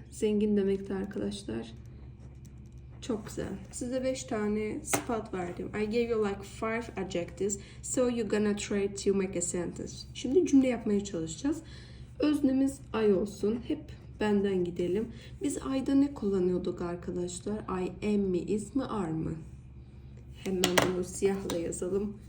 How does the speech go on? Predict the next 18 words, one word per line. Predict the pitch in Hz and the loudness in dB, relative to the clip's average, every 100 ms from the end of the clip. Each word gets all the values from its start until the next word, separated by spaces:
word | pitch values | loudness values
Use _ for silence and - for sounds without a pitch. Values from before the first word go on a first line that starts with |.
| - - - | -16 -16 -8
Tabii | 240 202 208 208 | -2 2 2 2
ki | - 202 190 | 0 0 0
am. | 196 175 202 - | 0 0 -2 -4
Çok | - 196 190 | -2 -4 -4
güzel. | - - - 214 - - | -10 -8 -8 -8 -10 -6
I | 190 202 214 190 | -4 0 -2 -2
am. | 170 180 208 - | -2 -2 -2 -2
Bakın | 202 - 208 190 190 | -4 -2 0 0 0
ben | 208 220 | 0 4
neymişim? | 202 180 - - - - - - - - - | 4 2 -4 -8 -10 -14 -16 -16 -16 -10 -2
Ben | 285 302 359 - | 2 4 2 0
zenginim | - 277 254 269 240 208 | 6 6 6 4 4 6
diyelim. | 190 175 - - - - - | 6 4 -2 -6 -14 -16 -6
I'm | 254 277 285 | 6 8 8
rich. | 269 - - - - - - - - - - - - - - - - - - - 208 | 4 0 -8 -10 -14 -18 -18 -16 -16 -16 -16 -18 -16 -18 -16 -18 -16 -16 -16 -12 0
Ben | 208 202 240 | 2 4 2
zenginim. | 208 208 208 208 220 208 208 - - - - - - | 6 8 8 6 4 4 2 0 -12 -16 -16 -8 -2
Evet. | 175 185 196 196 - - | 2 2 2 0 -2 -8